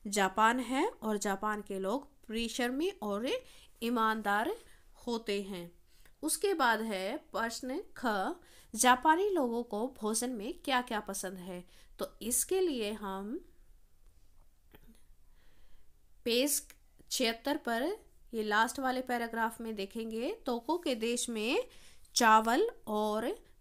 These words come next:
मछली का भोजन अधिक पसंद किया जाता है। चावल के साथ-साथ सब्जियां और फल भी बड़े चाव से खाते हैं। हरी चाय और कॉफ़ी भी शौक से पीते हैं। तो हम यहाँ से लिखेंगे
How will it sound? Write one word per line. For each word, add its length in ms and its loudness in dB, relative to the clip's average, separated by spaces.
मछली 300 0
का 160 2
भोजन 380 -2
अधिक 300 -2
पसंद 320 -4
किया 260 -4
जाता 340 -4
है। 360 -6
चावल 360 2
के 160 0
साथ-साथ 460 2
सब्जियां 480 -2
और 220 -2
फल 300 -2
भी 180 -2
बड़े 280 -2
चाव 280 0
से 200 -4
खाते 420 -4
हैं। 300 -4
हरी 280 4
चाय 480 0
और 180 -4
कॉफ़ी 400 -4
भी 260 -2
शौक 340 -4
से 320 -4
पीते 300 -6
हैं। 260 -10
तो 120 2
हम 220 -2
यहाँ 280 -2
से 160 -2
लिखेंगे 680 -2